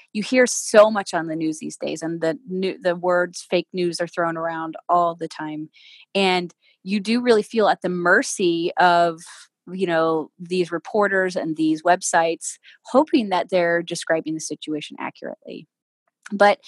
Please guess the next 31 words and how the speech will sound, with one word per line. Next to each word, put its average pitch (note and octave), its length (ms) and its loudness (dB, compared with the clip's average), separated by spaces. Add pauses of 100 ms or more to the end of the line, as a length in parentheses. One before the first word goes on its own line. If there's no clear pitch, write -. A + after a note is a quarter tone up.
(180)
there A#3 80 6
have D#4+ 220 4
been A3+ 120 0
times E3+ 320 -6
where F3+ 240 2
I F#3 120 6
was F3 120 -8
aware F3+ 300 0
of G3 60 -2
the G#3 80 -8
situation A3 520 -4
when G3+ 120 -4
I G3 40 -4
read G3 160 0
the G3 60 -8
news, F#3+ 180 -4
and G3 80 -6
I'd F#3+ 80 -6
be F#3+ 60 -6
like, F#3+ 160 -6
"Well, A#3+ 80 -4
that's C4+ 260 -4
not E3 320 -6
actually - 480 -4
how - 120 -6
it - 140 -16
goes - 220 -12
down, G3+ 320 0
and F#3 80 -4
that's F3 220 -8
not E3 140 -10